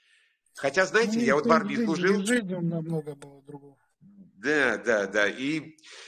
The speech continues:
Speaker 1: на самом деле и в армии, я вот, например, я служил в армии в советской ещё,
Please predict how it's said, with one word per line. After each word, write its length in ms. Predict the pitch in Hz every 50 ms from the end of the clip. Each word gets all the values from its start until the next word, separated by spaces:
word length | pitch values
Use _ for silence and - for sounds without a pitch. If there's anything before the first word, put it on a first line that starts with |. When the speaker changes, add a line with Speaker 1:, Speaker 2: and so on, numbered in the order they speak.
| - - -
Speaker 1:
на 120 | 139 147
самом 460 | 143 - - 196 196 170 156 160 170
деле 300 | 139 151 185 175 160 156
и 200 | 151 143 151 151
в 100 | 139 135
армии, 300 | 170 175 170 147 127 120 113
я 120 | 110 113 117
вот, 100 | 123 120
например, 520 | 127 123 135 135 135 143 135 127 131 - -
я 180 | - 131 135 127
служил 360 | 127 - 151 143 123 175 185 156
в 80 | 127
армии 260 | 131 127 120 117 113
в 80 | 107 110
советской 540 | - 131 123 123 123 113 - - - 104 95
ещё, 340 | 92 - - - 90 85